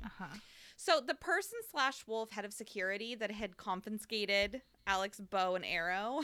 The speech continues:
Speaker 2: <laughs> um, he heads towards the warlock 'cause he's security. He's gonna take care of business. But with a simple wave of the hand, the warlock sends the security guard literally flying over the crowd into a wall.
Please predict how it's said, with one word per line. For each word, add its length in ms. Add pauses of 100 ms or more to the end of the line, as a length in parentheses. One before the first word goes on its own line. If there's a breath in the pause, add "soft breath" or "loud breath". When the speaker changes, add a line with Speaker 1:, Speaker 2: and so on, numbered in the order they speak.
(300)
Speaker 2:
<laughs> 1000
um, 300
he 180
heads 260
towards 260
the 100
warlock 420
'cause 140
he's 180
security. 580
He's 200
gonna 180
take 200
care 120
of 80
business. 460 (420 loud breath)
But 140
with 120
a 60
simple 560
wave 440
of 120
the 80
hand, 600
the 100
warlock 480
sends 340
the 120
security 440
guard 280
literally 600
flying 380
over 160
the 80
crowd 360
into 320
a 60
wall. 360